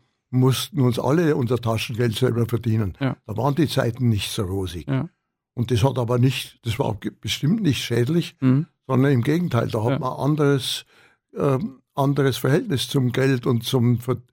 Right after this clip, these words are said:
Speaker 1: zur Arbeit und zum Verdienen, ne?
Speaker 2: Ja. Was, was haben Sie denn mit den, also ich weiß nicht, wir reden ja hier vom Pfennigbereich wahrscheinlich, oder?
Speaker 1: Hm?
Speaker 2: Was, was Sie da verdient haben, da reden wir vom Pfennigen und nicht von Mark, oder? Oder
Speaker 1: Ja,
Speaker 2: waren das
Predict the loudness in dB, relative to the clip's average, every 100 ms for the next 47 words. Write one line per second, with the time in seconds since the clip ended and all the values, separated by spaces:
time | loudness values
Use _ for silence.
0 | _ _ -2 -2 0 -2 0 -2 -2 -2
1 | -2 0 2 4 4 2 0 0 0 -2
2 | _ _ _ _ _ 0 2 0 2 2
3 | 4 2 2 4 2 2 -4 -2 2 2
4 | 2 2 0 -2 -2 0 4 4 4 4
5 | 2 2 2 2 0 0 -2 -2 0 0
6 | 0 2 0 -4 _ _ _ _ 0 0
7 | 0 0 2 2 2 2 2 4 2 2
8 | 2 2 0 -2 2 2 2 2 2 2
9 | 2 2 2 4 0 -2 2 4 4 2
10 | 2 0